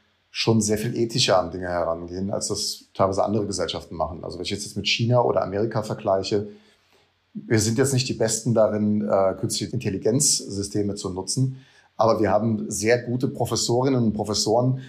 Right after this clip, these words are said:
äh, für das Thema Ethik in der künstlichen Intelligenz. Also insofern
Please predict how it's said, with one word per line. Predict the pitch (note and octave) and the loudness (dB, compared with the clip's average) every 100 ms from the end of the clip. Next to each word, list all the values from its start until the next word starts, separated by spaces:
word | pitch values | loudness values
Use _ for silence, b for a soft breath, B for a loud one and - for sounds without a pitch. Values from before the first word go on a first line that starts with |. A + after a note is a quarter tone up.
| B B | B B
äh, | A2+ G2+ G2+ | 0 2 0
für | G#2+ | -2
das | G#2 - | -4 -4
Thema | A2 G#2 G#2 G#2 - | -4 2 2 0 0
Ethik | C3+ C3 C3+ - - | 0 2 0 -2 -12
in | - | -2
der | G2+ | 0
künstlichen | - F#2+ - G2+ | 0 -8 -8 -8
Intelligenz. | G2+ F#2 - D#2+ D#2+ - | -8 -8 -6 -6 -6 -8
Also | - F#2 F#2 F2+ B B B - | -6 -2 -2 -4 B B B -4
insofern | A2 A2 B2+ A#2+ A2 | 0 2 2 2 -2